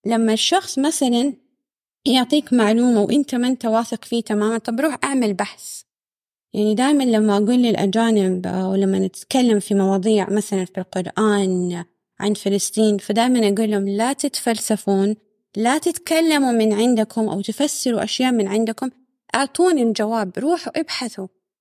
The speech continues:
أكون أنا عارفة الجواب، ولكن بعض عقول الأجانب، مش العرب، الأجانب الغربيين، يعني اللي من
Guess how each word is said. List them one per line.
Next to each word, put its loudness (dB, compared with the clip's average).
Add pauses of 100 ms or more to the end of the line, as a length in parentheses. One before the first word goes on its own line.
(260)
أكون 0
أنا 2
عارفة 0
الجواب، 0
ولكن 0
بعض 0 (120)
عقول -2
الأجانب، -2 (480)
مش 0
العرب، 2
الأجانب 0
الغربيين، 0
يعني -4
اللي 0
من -2